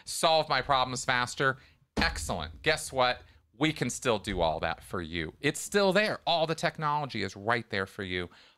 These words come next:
All you gotta do is come back, and we'll get you back in. And that nonsense of you having to pay for this and do that, that was all bullshit.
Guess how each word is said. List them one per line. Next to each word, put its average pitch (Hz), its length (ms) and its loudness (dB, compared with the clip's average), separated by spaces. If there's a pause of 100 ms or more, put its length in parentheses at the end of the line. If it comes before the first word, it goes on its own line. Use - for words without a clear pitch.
(120)
All 113 160 2
you 101 80 -2
gotta 101 160 2
do 92 100 -4
is 87 100 -4
come 85 220 -12
back, - 300 -18 (560)
and 101 160 0
we'll 98 100 0
get 95 180 -2
you 98 60 -6
back 90 300 -2
in. 85 240 -4 (280)
And 113 200 0
that 143 320 0
nonsense 143 680 2
of 104 120 -2
you 131 140 0
having 127 260 2
to 107 80 -4
pay 139 220 -2
for 139 160 -4
this 127 300 2
and 98 120 -2
do 139 220 2
that, 131 360 0 (240)
that 135 160 2
was 123 120 -4
all 107 120 4
bullshit. 90 560 0